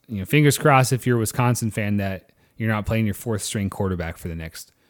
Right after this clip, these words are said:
three weeks. All right, let's see what Josh Pate has to say.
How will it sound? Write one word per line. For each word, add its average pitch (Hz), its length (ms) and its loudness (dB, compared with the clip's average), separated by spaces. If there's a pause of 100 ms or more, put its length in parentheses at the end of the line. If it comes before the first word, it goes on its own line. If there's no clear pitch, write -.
(200)
three 85 260 -8
weeks. 80 320 -8
All 185 80 4
right, 147 280 6
let's 185 160 0
see 226 180 4
what 156 100 6
Josh 123 360 4
Pate 107 240 0
has 101 260 -2
to 98 80 -6
say. 82 300 -4